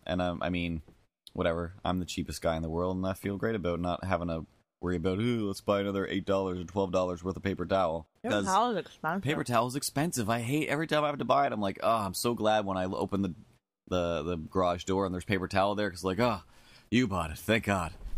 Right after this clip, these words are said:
Speaker 1: 'Cause just buying it, I'm like, I feel like I'm, I mean, I am, you're
Speaker 2: So are
Speaker 1: throwing money
Speaker 2: napkins.
Speaker 1: away.
Speaker 2: Na-
Speaker 1: Napkins are painful, but at least napkins are usu-, <laughs> usually like,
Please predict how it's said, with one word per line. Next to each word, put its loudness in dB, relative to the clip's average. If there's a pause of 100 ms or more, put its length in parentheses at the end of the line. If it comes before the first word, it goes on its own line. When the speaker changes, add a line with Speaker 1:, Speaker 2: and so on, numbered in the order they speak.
(180)
Speaker 1:
'Cause 0
just -2
buying 4
it, -4
I'm -2
like, -2
I 2
feel 0
like -2
I'm, -2 (460)
I 0
mean, 2
I 2
am, 0
you're -4
Speaker 2:
So -4
are 2 (180)
Speaker 1:
throwing 0
money -2
Speaker 2:
napkins. -2
Speaker 1:
away. -2 (500)
Speaker 2:
Na- 0
Speaker 1:
Napkins -2
are -4
painful, -2
but 0
at -2
least -2
napkins 0
are -2
usu-, -4 (200)
<laughs> -10
usually 0
like, -2